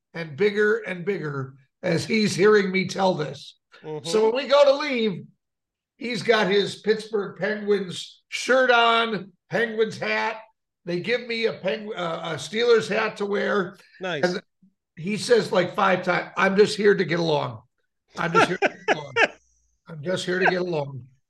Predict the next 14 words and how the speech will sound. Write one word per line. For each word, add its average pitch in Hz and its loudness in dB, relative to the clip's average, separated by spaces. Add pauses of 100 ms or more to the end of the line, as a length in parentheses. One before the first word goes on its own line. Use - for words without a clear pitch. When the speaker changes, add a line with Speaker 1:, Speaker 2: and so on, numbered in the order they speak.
Speaker 2:
I 190 -8
love 220 -2
that. 123 -12
"I'm 156 -10
here 190 -6
to 175 -2
get 185 -8
along." 147 -8
That's 151 -8
great. 127 -4 (840)
Speaker 1:
So 208 0
we 233 6
did 247 4
that. 220 2